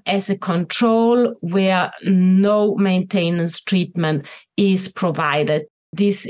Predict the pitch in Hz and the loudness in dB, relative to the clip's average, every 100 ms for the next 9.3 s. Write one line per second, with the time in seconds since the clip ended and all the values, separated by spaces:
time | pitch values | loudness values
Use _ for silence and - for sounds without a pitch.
0 | - - 196 202 196 196 - 190 185 165 | -10 -2 0 2 0 -2 -2 0 0 -2
1 | 180 180 262 277 196 - 190 185 185 - | 0 0 0 0 -2 -2 -2 -2 -4 -10
2 | - 233 214 220 185 165 175 247 262 233 | 0 2 2 -2 -2 0 0 0 0 -2
3 | 240 226 233 220 226 226 208 220 262 240 | -2 -2 0 0 2 0 0 2 0 -2
4 | - - - 208 196 196 - - 208 196 | -6 -16 -6 -2 0 -2 -8 -4 0 2
5 | 196 196 190 - - 175 156 190 214 285 | 4 2 -2 -16 -4 -4 0 0 2 2
6 | 359 - 196 208 202 202 202 208 190 208 | 0 -2 0 -2 -2 -6 -4 -2 0 2
7 | 214 196 196 180 196 220 226 208 196 190 | 2 2 0 0 0 -2 -2 -2 0 0
8 | 202 180 180 180 180 - 180 165 175 196 | 0 -2 -2 -2 -2 -2 -2 0 2 2
9 | 202 190 185 | 2 0 -2